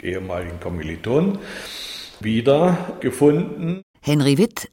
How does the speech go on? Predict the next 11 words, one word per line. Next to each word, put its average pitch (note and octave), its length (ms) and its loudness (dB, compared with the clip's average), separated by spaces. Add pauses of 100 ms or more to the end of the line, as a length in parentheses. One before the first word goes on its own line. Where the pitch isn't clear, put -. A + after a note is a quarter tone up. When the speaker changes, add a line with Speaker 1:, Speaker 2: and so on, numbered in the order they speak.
Speaker 2:
baute D#3+ 440 4
ein C3 140 2
Netzwerk B2+ 680 0
zu - 140 -2
den A#2+ 180 0
Alumni C3+ 540 4
auf, D#3 360 -2
die D3 220 -2
inzwischen E3+ 540 0
fast A#3+ 340 -2
alle G#2+ 280 0